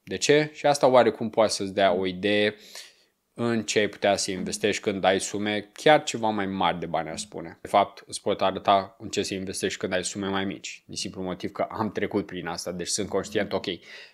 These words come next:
pe ce trebuie să ne focusăm în orice moment al,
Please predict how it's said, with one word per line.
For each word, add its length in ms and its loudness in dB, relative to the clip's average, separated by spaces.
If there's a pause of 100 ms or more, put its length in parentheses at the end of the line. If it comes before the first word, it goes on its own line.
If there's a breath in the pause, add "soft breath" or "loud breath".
(180 loud breath)
pe 120 -4
ce 220 0
trebuie 420 -2
să 260 -2
ne 100 0
focusăm 760 -4 (200)
în 320 -6 (420)
orice 300 -4
moment 500 -6
al, 360 0